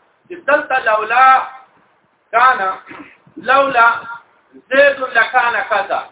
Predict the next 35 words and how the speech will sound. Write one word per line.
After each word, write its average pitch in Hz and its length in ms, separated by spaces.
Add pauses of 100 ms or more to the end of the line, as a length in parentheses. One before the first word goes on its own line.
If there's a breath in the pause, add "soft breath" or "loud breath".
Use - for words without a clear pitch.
(720)
که 220 80 (100)
چېرته 285 280 (160)
زید 262 340
نه 285 120
وای، 302 360 (480)
نو 190 120
دا 208 160
کار 185 280
به 135 220
شوی 127 220
وای. 113 240 (580)
لیکن 294 360
دا 226 160
کار 247 320
څه 226 140
کولی 302 300 (100)
شو؟ 285 220 (260)
چې - 60
څه 302 240
دی - 200
سره؟ 117 240 (480)
زید 156 200 (120)
سره. 117 260 (1080)
اوس 214 160 (120)
دلته 302 280
دا 247 180
لولا 269 480
زیدون 233 420
دا 277 200
مبتدا 240 420
او 277 80
خبر 277 380
باندې 254 260
داخلي 170 280
کیږي. - 260